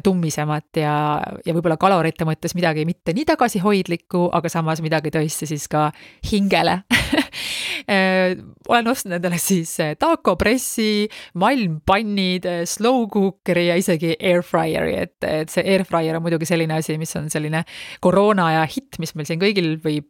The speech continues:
väga paljudel on kodus olemas. Ähm, ütlen nii, et, äh, taco press, äh, ka tõesti, et, äh,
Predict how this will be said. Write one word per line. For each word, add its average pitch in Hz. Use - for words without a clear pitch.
väga 180
paljudel 175
on 156
kodus 180
olemas. 185
Ähm, 165
ütlen 220
nii, 202
et, -
äh, 156
taco 190
press, -
äh, 156
ka -
tõesti, 180
et, -
äh, 156